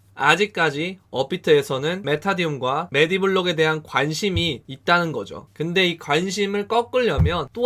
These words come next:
한 번의 어떤, 뭐, 패닉셀이라고 얘기하면 좀 그렇게 했지만 한번 파는 과정이 좀 필요하지 않을까라는 생각을 좀 했습니다. 그래서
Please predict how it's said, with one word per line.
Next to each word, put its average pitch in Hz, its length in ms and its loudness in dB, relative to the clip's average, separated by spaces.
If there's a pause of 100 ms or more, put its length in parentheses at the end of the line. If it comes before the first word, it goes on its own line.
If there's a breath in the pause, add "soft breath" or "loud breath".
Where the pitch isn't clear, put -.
한 254 180 2
번의 226 280 2
어떤, 170 580 -2
뭐, 143 140 -10
패닉셀이라고 196 1080 0
얘기하면 147 440 -4
좀 139 100 -14
그렇게 135 300 -10
했지만 139 340 -8
한번 170 300 -8
파는 285 440 -4
과정이 156 440 -2
좀 139 120 -6
필요하지 254 380 -2
않을까라는 120 1040 -6
생각을 208 500 0
좀 165 180 -6
했습니다. 143 540 -12
그래서 120 460 -8